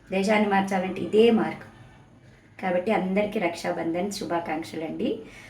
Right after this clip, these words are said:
రక్షణ అనేది మనము ఆలోచించి,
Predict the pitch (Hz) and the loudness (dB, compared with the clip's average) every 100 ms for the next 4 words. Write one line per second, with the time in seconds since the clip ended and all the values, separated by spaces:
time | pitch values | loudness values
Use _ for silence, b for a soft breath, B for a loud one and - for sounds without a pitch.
0 | B - 165 165 - 254 254 208 190 175 | B -4 -4 -2 4 6 8 6 4 2
1 | 196 247 180 165 170 202 220 208 190 202 | 2 0 2 0 2 2 4 6 6 6
2 | 190 - 165 151 202 233 | 2 -4 -6 -4 -2 -2